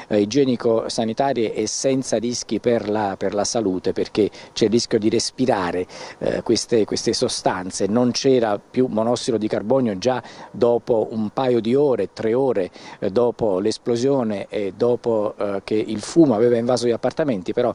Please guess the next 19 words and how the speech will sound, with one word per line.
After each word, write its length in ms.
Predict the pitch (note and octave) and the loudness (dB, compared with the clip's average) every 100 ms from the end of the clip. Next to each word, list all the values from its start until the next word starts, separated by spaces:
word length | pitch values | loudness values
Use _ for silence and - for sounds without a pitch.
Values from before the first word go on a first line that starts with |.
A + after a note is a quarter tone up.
| - - | -4 -14
per 120 | - - | -10 -8
tutto 200 | A#2 C3+ | 0 2
il 60 | |
resto 240 | A#2 - G#2 | 2 0 -2
naturalmente 460 | F#2+ A#2 A2 G2+ | 0 0 0 0
non 140 | G#2+ B2 | 0 0
è 40 | |
una 120 | A2+ | -2
situazione 420 | - A2 - A#2+ | -2 -2 0 0
salubre 520 | A2+ - F2 F#2+ G2+ G2 - - | 0 -2 -2 0 0 0 -4 -8
quella 280 | - A2 G#2 | 0 2 2
che 140 | G2 A2 | 0 -2
si 180 | - G#2+ | 0 2
è, 160 | G2 | 2
eh, 140 | - G2 | -2 -4
generata 460 | A2+ A#2 A#2 G#2+ | -2 0 -2 -2
all'interno 420 | A2 G#2+ G#2 B2+ A2+ | -2 -2 0 0 2
delle 200 | A2+ B2+ | 0 2
case 380 | A#2+ G2 G2+ | 0 -2 -6